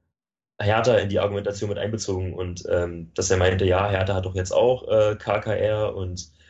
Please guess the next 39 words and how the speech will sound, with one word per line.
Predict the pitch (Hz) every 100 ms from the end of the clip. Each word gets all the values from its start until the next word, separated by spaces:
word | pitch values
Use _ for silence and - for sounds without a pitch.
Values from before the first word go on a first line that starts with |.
| _ -
ähm, | 101 92 90
dass | 90
er | 98
nicht | 110
das | 117 -
Gefühl | 95 110
hat, |
dass | 101
es | 95 98
Hertha | 98 107
seitdem | 101 92 95
schlechter | - 117 165
geht, | 139 147 147 _ - _ _ _ _ _
ähm, | - 107 104
wo | 101
dann | 107 107
aber | 104 104
Andreas | 101 101 101
Rettich | 107 101 113
dann | 101
gleich | 95 101 -
in | 101
die, | 98 95 92
äh, | - 98
Bresche | 92 98 104
gesprungen | 98 - 101 95
ist | 95
und |
gesagt | 98 90 95
hat, | 95
dass | 95 -
das | 92
ja | 98
was | 92 -
komplett | 98 98 117
anderes | - 104 104 110
ist, | 113 -
weil, | 92 92 92 -
ähm, | 95 87 87